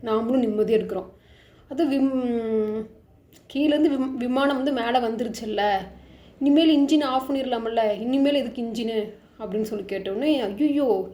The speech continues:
இன்ஜின் ஆஃப் பண்ணிட்டா அவ்வளோதான், நம்ம எல்லாருமே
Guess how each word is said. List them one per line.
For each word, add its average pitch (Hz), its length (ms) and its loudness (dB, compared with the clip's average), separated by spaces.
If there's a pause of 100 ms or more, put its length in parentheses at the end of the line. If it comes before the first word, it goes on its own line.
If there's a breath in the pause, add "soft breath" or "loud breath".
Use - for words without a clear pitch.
இன்ஜின் 247 280 -4
ஆஃப் 240 280 -4
பண்ணிட்டா 240 240 -4
அவ்வளோதான், 233 680 0 (500 soft breath)
நம்ம 214 180 -4
எல்லாருமே 247 560 2